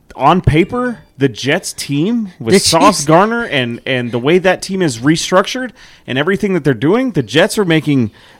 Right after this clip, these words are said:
Speaker 1: if they, they, th-, I think that team is literally an Aaron Rodgers away from being a contender.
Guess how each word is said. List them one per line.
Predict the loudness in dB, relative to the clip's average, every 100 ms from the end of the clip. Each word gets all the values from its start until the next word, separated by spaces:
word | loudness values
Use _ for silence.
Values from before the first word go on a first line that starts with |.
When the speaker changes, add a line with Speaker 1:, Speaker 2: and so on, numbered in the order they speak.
| _
Speaker 1:
if | 2 4
they, | 4 4 2 -6
they, | -4 0 0 -2
th-, | -12 -6 -6 0
I | 2 2
think | 0 -4 0
that | 2 0
team | -2 0 0
is | 0 -4
literally | -4 2 4 4 4 2
an | 2
Aaron | 2 2 2
Rodgers | 2 0 -2 -6
away | -6 -6
from | -6 -8
being | -6 -6 -6
a | -10
contender. | -12 -14 -12 -12 -14